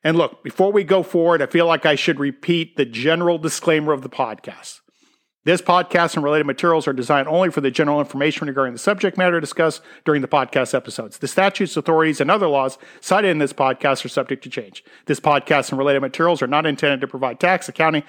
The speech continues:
legal, or other professional advice to any specific person or entity. Any advice or opinion regarding the application of the subject matter for a specific person or entity should be provided by a competent professional advisor based on the application of the applicable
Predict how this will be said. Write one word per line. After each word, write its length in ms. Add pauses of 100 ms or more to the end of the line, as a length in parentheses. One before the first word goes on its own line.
(160)
legal, 300
or 80
other 180
professional 480
advice 300
to 80
any 160
specific 440
person 280
or 80
entity. 320 (260)
Any 220
advice 340
or 40
opinion 300
regarding 280
the 100
application 480
of 40
the 100
subject 320
matter 180
for 140
a 20
specific 460
person 260
or 80
entity 260 (240)
should 200
be 80
provided 420
by 80
a 60
competent 400
professional 400
advisor 320
based 260
on 80
the 80
application 480
of 80
the 100
applicable 520